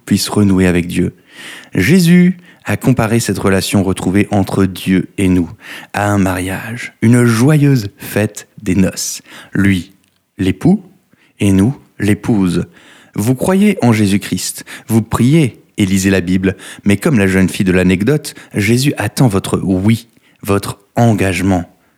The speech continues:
Tout simplement, vous pouvez lui dire, « Jésus-Christ, je crois en toi,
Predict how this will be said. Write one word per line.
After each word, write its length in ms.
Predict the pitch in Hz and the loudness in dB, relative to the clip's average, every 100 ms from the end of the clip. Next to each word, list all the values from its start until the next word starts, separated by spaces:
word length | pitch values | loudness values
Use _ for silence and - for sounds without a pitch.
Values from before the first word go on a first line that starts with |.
| _ _ _ - | _ _ _ -2
Tout 80 | 180 | 0
simplement, 460 | - 156 165 175 | 2 2 4 4
vous 100 | 131 | 2
pouvez 240 | 123 - 117 | -2 -2 0
lui 160 | 95 | 0
dire, « 300 | 87 104 131 - - _ _ | 0 0 -2 -8 -20 _ _
Jésus-Christ, 880 | - 90 123 147 - 95 - - - - _ _ _ - | -4 0 2 2 0 -4 -4 -10 -16 -20 _ _ _ -8
je 140 | 90 | -4
crois 260 | 92 - 139 | -4 -2 2
en 120 | 170 | 2
toi, 520 | - 90 92 123 _ | 2 0 0 -4 _